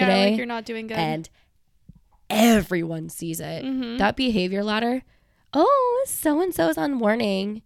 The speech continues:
Speaker 2: Yeah.
Speaker 1: Oh, so-and-so, are you gonna do anything about it?"
Speaker 2: And the kids
Speaker 1: They
Speaker 2: remember
Speaker 1: know.
Speaker 2: and they know and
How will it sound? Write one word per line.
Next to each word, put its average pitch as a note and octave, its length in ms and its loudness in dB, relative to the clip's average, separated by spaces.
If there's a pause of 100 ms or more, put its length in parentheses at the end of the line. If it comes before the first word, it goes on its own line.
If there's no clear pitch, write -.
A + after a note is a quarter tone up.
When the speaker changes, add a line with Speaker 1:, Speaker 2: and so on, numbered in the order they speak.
Speaker 2:
Yeah. A#3 280 -8
Speaker 1:
Oh, C#4+ 340 4
so-and-so, C4 440 -2
are G#3 80 2
you G3+ 140 0
gonna A#3 220 0
do G#3+ 140 -2
anything G3+ 300 -2
about A#3+ 240 -4
it?" C4 180 -2
Speaker 2:
And B3+ 200 2
the B3 100 0
kids B3 640 -4 (280)
Speaker 1:
They C4 140 0
Speaker 2:
remember A#3+ 600 0
Speaker 1:
know. - 40 -10 (100)
Speaker 2:
and A#3 180 -6
they A3+ 140 -2
know A3 540 -6
and A3+ 380 -10